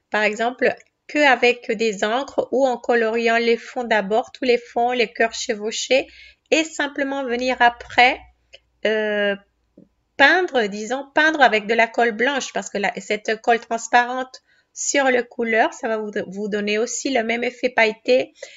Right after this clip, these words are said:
mais vous aurez pas l'effet, euh, l'effet, euh, couche qu'on a ici, parce qu'on a différentes couches des cœurs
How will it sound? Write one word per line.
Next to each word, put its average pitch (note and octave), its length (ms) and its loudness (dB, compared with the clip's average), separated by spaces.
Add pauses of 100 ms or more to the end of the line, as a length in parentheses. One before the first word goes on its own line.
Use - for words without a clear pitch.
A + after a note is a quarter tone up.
(160)
mais D4 280 2
vous D4+ 220 -4
aurez B3+ 340 0
pas D4 320 6
l'effet, B3 800 -2
euh, G3+ 440 2 (600)
l'effet, A#3+ 1040 0
euh, - 20 -4 (100)
couche - 560 -4
qu'on A#3 240 -4
a G#3+ 280 -2
ici, G3+ 340 -8
parce B3 220 -2
qu'on A3 200 -8
a A#3+ 200 -2 (140)
différentes A#3+ 600 -6
couches - 540 -8 (1600)
des A#3 240 -2
cœurs C4+ 400 0